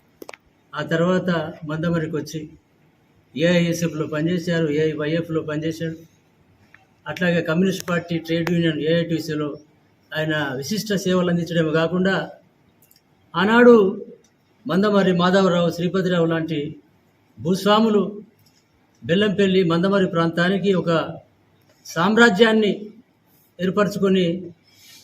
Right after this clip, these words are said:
కార్మికులకు, కర్షకుల మీద అరాచకాలు సృష్టించేవాళ్ళు. కేకే టూ ఇంక్ లేన్లో జరిగిన కాంటా దగ్గర జరిగిన దాడి అదొక సెన్-, సెన్సేషన్.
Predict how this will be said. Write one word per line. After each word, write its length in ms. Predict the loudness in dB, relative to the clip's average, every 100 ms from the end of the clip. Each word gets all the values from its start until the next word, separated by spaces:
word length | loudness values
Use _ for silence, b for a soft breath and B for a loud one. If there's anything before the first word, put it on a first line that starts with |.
| b -2
కార్మికులకు, 680 | 2 2 2 0 0 -2
కర్షకుల 460 | -2 -4 -2 -2 0
మీద 220 | 0 0
అరాచకాలు 520 | 0 2 0 0 -2 -2
సృష్టించేవాళ్ళు. 840 | -6 -12 -10 -10 -4 -2 -2 -4 -8 -18 -16 -16 b b b b
కేకే 280 | -2 2 2
టూ 180 | 2 4
ఇంక్ 160 | 4 4
లేన్లో 280 | 2 2
జరిగిన 360 | 2 0 0 -2
కాంటా 600 | 0 -2 0 2 0 -2 -10 -20 _ _ _ _
దగ్గర 220 | -4 0 0
జరిగిన 320 | 2 0 0
దాడి 320 | 0 2 4 2
అదొక 300 | -2 -4 -4
సెన్-, 220 | -4 -6 -6
సెన్సేషన్. 560 | -2 0 0 0 -4